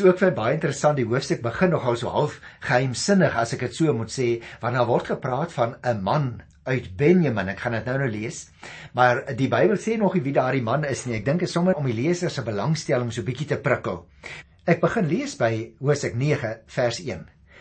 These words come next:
Daar was 'n man, jy sien sy naam word nie gesê nie.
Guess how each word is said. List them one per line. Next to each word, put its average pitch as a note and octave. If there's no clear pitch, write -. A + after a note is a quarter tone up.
Daar A3
was A#3
'n C#3+
man, G2+
jy F2+
sien F#2
sy A2+
naam F#2
word F2+
nie G#2
gesê E2+
nie. -